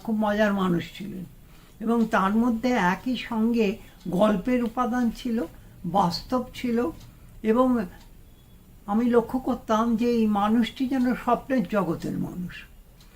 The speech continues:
কখন কী করবেন এবং করে ফেলবেন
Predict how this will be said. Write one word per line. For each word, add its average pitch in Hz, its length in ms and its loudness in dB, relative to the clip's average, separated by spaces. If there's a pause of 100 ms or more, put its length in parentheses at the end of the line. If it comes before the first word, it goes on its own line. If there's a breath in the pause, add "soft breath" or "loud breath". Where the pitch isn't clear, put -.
(460 soft breath)
কখন 208 400 2
কী 269 180 0
করবেন 254 520 2
এবং 226 300 2
করে 233 240 4
ফেলবেন 190 580 2